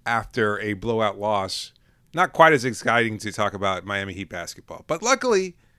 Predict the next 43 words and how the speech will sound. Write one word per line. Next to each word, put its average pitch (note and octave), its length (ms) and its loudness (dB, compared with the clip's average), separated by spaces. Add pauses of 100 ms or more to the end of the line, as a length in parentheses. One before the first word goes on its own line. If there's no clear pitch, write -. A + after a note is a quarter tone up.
(680)
whatever F#3+ 360 4
points F#3+ 320 2
I E3+ 100 6
might D#3 160 2
have D#3 300 2
made C#3 280 2
on A#2 200 0
Tuesday's B2 440 0
podcast G#2+ 640 0 (380)
almost A3+ 380 2
duplicated A#2+ 640 0
for A2+ 160 -2
Wednesday's G#2+ 500 0
podcast, F2+ 560 -8
because F2+ 680 -8
here D3+ 140 -2
we D#3+ 120 2
are, A#2+ 380 6 (500)
and G#2 140 -4
the G2+ 40 -6
Miami B2+ 280 0
Heat B2+ 220 -4
taking B2+ 280 -2
on B2+ 120 2
the A2+ 60 0
Denver B2+ 280 0
Nuggets B2+ 380 -2
now, A#2 200 0
missing A2+ 520 -4
Jamal A2+ 340 0
Murray, A#2 400 0
unfortunately G#2 640 -6
out A2 200 -2
for G#2+ 100 -12
the G2 100 -4
season A2 400 -6
due G2+ 140 -6
to G2+ 140 -6
a G2 80 -4
torn A2+ 300 -6
A A2 120 -4
C A2 200 -6
L, G#2 240 -2